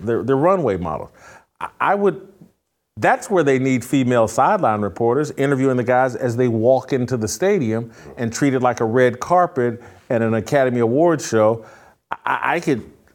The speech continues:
see a woman doing a show, and there's so many feminized men, I think, that would tune in, and women would tune in, to sit around and listen to them talk about the fashion of professional athletes.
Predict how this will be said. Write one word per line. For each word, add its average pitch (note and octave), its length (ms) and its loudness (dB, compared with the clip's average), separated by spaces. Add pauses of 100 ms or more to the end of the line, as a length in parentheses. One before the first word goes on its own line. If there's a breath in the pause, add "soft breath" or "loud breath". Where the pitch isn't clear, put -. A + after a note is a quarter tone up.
(360)
see C#3 520 2
a B2+ 140 0
woman B2 840 0 (540)
doing C#3+ 360 2
a D3 80 2
show, B2 340 0
and A#2 260 -2
there's A2 360 -2
so C#3 140 0
many C#3 220 0
feminized C3 580 0
men, C#3+ 400 -2
I B2 140 0
think, B2 280 -4
that A#2+ 100 0
would G#2+ 220 -4
tune B2+ 300 0
in, B2 200 0
and B2+ 280 0
women C#3+ 260 0
would A2+ 160 -2
tune A#2+ 220 -2
in, B2+ 180 -2 (360 loud breath)
to A#2 100 -4
sit C3 220 0
around B2+ 260 2
and C3 100 -2
listen B2 220 -4
to B2+ 60 -2
them C3 100 -2
talk B2+ 180 0
about A#2+ 240 -2
the B2 60 -12
fashion C#3 580 -2
of A2 220 -4 (340 soft breath)
professional C3 580 -2
athletes. C#3 580 -4